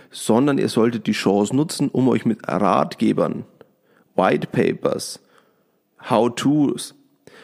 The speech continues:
To-Do-Listen, Checklisten ganz klar als Experte auf eurem Gebiet zu positionieren.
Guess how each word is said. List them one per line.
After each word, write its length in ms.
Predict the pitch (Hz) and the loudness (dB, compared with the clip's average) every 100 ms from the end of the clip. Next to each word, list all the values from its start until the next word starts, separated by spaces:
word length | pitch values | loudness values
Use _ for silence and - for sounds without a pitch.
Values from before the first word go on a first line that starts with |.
| - - | -18 -4
To-Do-Listen, 760 | 123 131 156 170 120 - 104 | -2 2 4 4 2 0 -6
Checklisten 800 | - 143 - 131 117 - 87 - _ _ - - - - | 0 0 0 0 0 -2 -8 -8 _ _ -20 -20 -20 -4
ganz 320 | 98 151 - | -2 0 -2
klar 320 | - 127 120 | 2 2 2
als 160 | 120 - | 0 -2
Experte 680 | - - - 117 127 123 - | -6 -4 0 2 2 0 -2
auf 240 | 107 - | -4 -2
eurem 420 | 123 139 143 127 | 0 2 2 0
Gebiet 440 | 117 - 123 117 - | -2 -2 0 0 -4
zu 160 | - 107 | -6 -6
positionieren. 880 | - 117 107 - 101 107 104 - | -2 -2 -2 -6 -4 -2 -2 -4